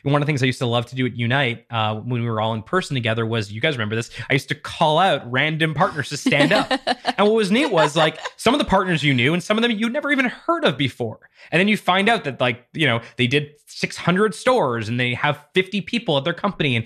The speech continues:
Speaker 1: they didn't exist a year ago. Look, Shopify cares deeply about,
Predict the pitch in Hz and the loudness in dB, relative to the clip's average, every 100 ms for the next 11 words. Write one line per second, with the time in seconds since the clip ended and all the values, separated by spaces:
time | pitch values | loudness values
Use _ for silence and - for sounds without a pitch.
0 | - 170 185 190 190 - 185 196 214 127 | -2 0 0 0 0 -2 0 2 2 2
1 | 104 95 - _ _ _ 175 156 - 196 | -2 -4 -14 _ _ _ -2 -2 0 0
2 | 202 208 196 - 175 147 117 107 127 127 | 0 0 0 0 0 0 -2 -2 -2 0
3 | 131 110 104 101 104 | -2 0 0 0 0